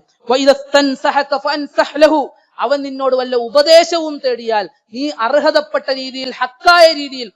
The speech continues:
ഉപദേശം നൽകൽ നിനക്ക് ബാധ്യതയാണ്. "വഇദാ അതസ." അവനെങ്ങാനും തുമ്മിയാൽ, ഫഹമിദല്ലാ, ഹംദും ചൊല്ലിയാൽ, ഫസമ്മിതുഹു, നീ അതിന് മറുപടി കൊടുക്കണം. "വഇദാ മരിള ഫഉദുഹു." അവൻ രോഗിയായാൽ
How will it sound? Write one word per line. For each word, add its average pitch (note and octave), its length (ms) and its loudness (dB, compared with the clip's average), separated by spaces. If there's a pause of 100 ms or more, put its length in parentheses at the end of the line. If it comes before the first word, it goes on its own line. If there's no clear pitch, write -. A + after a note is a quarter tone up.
(160)
ഉപദേശം C4+ 640 6
നൽകൽ C4+ 440 4 (120)
നിനക്ക് A3+ 280 -6
ബാധ്യതയാണ്. F#3+ 680 -4 (280)
"വഇദാ A#3 440 2
അതസ." A#3 440 -2 (420)
അവനെങ്ങാനും C4 720 -2
തുമ്മിയാൽ, C#4+ 500 -2
ഫഹമിദല്ലാ, D4 840 0 (260)
ഹംദും D#4+ 440 -4
ചൊല്ലിയാൽ, C4+ 580 2 (260)
ഫസമ്മിതുഹു, A3 880 -10 (160)
നീ C#4 120 -4
അതിന് B3+ 300 -2
മറുപടി A#3+ 460 -2
കൊടുക്കണം. F#3+ 480 -4 (280)
"വഇദാ C#4 500 6
മരിള C#4+ 480 2
ഫഉദുഹു." C#4 720 -2 (200)
അവൻ C#4 280 -2
രോഗിയായാൽ D4+ 800 2